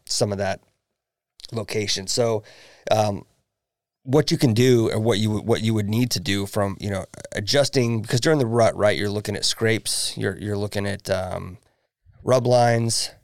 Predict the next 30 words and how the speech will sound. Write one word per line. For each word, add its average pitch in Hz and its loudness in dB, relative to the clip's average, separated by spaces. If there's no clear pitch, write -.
right? 104 4
You're, 104 -2
you're 104 -4
trying 107 2
to 104 -4
find, 104 0
um, 135 -18
pinch 127 0
points 110 0
and 95 -10
funnels, 110 2
and 101 -8
you're 104 -2
looking 110 -4
for 110 -2
those 101 -2
active 101 -4
areas 101 -2
where, 98 -6
where 98 -8
deer 101 -6
are - -8
gonna 98 -6
be 98 -6
moving 98 -6
and, 98 -8
you 101 -8
know, 92 -6
the 101 -6
j-, - -12